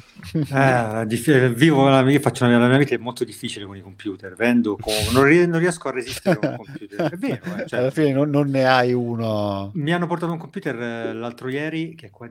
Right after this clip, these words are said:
Speaker 1: dietro, questo qua forse si vede, no, non si vede, che è un X P S tredici Plus bianco che si trova solo negli Stati Uniti, bellissimo, ambito da tempo. Io dopo quarantotto ore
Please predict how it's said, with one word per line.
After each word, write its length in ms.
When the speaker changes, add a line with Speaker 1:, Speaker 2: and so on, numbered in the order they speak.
Speaker 1:
dietro, 800
questo 320
qua 100
forse 240
si 140
vede, 180
no, 140
non 100
si 140
vede, 220
che 120
è 20
un 160
X 140
P 100
S 180
tredici 440
Plus 420
bianco 500
che 100
si 120
trova 160
solo 180
negli 120
Stati 240
Uniti, 280
bellissimo, 800
ambito 480
da 180
tempo. 560
Io 120
dopo 180
quarantotto 520
ore 580